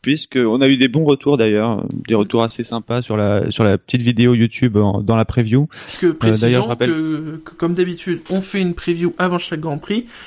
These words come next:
Speaker 2: et la nouveauté, parce que nous aussi,
Speaker 1: Oui.
Speaker 2: comme la F un, on, on change des trucs, il y a une présentation vidéo du circuit que vous pouvez retrouver sur la chaîne YouTube, euh, du S A V. Et en effet, il y a des commentaires,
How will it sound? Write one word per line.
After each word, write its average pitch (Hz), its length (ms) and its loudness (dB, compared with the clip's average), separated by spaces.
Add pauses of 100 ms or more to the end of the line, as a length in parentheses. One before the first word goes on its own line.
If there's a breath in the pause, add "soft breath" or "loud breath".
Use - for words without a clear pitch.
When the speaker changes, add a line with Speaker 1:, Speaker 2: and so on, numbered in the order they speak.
(140 loud breath)
Speaker 2:
et 165 220 2 (220 loud breath)
la 147 180 -2
nouveauté, 165 640 -2 (500)
parce - 140 -18
que - 80 -6
nous 160 160 4
aussi, 180 300 0
Speaker 1:
Oui. - 40 -4
Speaker 2:
comme 175 160 0
la 156 160 0
F - 140 -6
un, 190 40 0
on, 147 240 -4 (100)
on - 40 -18
change 175 280 -8
des 143 120 -4
trucs, 214 300 -6 (440 loud breath)
il 165 100 -2
y 185 80 4
a 240 180 2
une 156 240 0
présentation 160 640 -6 (240)
vidéo 226 680 0 (840)
du 180 160 2
circuit - 400 -8 (560 soft breath)
que - 80 -2
vous 208 160 0
pouvez 190 240 0
retrouver 180 440 -2
sur - 340 -2
la 190 80 2
chaîne 175 280 0
YouTube, 185 520 -4
euh, 165 320 -2 (360 loud breath)
du 165 100 0
S 170 120 0
A 175 60 0
V. 214 160 0
Et 226 80 -2
en 185 80 0
effet, 180 160 0
il 294 60 4
y - 20 4
a 311 40 2
des 247 140 0
commentaires, 262 580 0